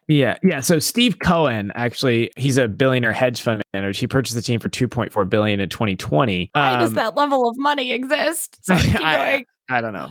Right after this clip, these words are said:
Speaker 1: but it does. Um, but anyway, he purchased, purchased the team for two point four billion. He said that he's gonna start doing, like, celebrations, like, every July first, like, having Bobby Bonilla, like, out to the field to, like, throw the first pitch and, like, you know, 'cause, like, dude,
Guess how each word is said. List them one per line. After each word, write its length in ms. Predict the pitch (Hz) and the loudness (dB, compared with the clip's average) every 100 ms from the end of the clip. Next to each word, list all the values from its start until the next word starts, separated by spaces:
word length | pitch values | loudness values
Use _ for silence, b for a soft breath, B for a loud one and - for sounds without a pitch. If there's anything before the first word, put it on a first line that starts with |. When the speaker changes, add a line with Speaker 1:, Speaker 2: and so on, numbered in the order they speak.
| - | -2
Speaker 1:
but 180 | 160 117 | -2 0
it 140 | 135 | 0
does. 380 | 120 104 104 - B B B - | 0 -2 -6 -12 B B B 0
Um, 260 | 170 160 160 | 2 2 2
but 100 | 214 | 2
anyway, 200 | 185 147 | 2 0
he 120 | 175 | -2
purchased, 400 | 185 202 196 165 151 | -2 -2 -2 -8 -6
purchased 240 | 170 160 151 143 - | -4 -4 -6 -10 -6
the 140 | 143 | -4
team 160 | 123 131 | -4 -8
for 60 | 120 | -12
two 100 | - - | -14 -8
point 160 | 117 | -4
four 120 | 123 113 | -2 0
billion. 280 | 139 117 113 | 0 -2 -6
He 280 | - 190 | -4 -2
said 220 | 190 190 165 | 0 2 2
that 100 | 147 | 2
he's 180 | 156 | 2
gonna 160 | 151 139 | 2 0
start 300 | - 151 139 | 2 0 2
doing, 280 | 131 131 131 | 0 0 0
like, 220 | 117 107 | 0 -2
celebrations, 760 | - 127 117 98 110 117 127 | 0 2 2 0 -2 0 0
like, 120 | 113 101 | 0 2
every 220 | 117 120 | 2 2
July 220 | 120 110 | 2 0
first, 240 | - 113 | 0 -2
like, 120 | 107 - | -2 -4
having 380 | 123 113 113 | 0 0 0
Bobby 280 | 113 107 110 | 2 2 2
Bonilla, 420 | 107 107 104 104 | -2 -2 0 0
like, 200 | 104 98 - | 2 0 0
out 220 | 104 - | 0 0
to 100 | 107 | -2
the 120 | 104 | -4
field 500 | - 110 101 101 98 | -2 0 2 2 2
to, 80 | 120 | 0
like, 180 | 101 95 | -2 0
throw 200 | 113 98 | 0 0
the 120 | 101 | -2
first 360 | - 101 101 - | 0 0 0 -4
pitch 520 | - 104 101 90 - | 0 2 2 -2 -2
and, 140 | 120 104 | -2 -2
like, 360 | 92 95 - | -2 -2 -4
you 80 | 117 | -6
know, 100 | 98 | -4
'cause, 160 | 185 180 | 0 0
like, 200 | 185 165 | -2 -2
dude, 240 | 202 147 | -2 -2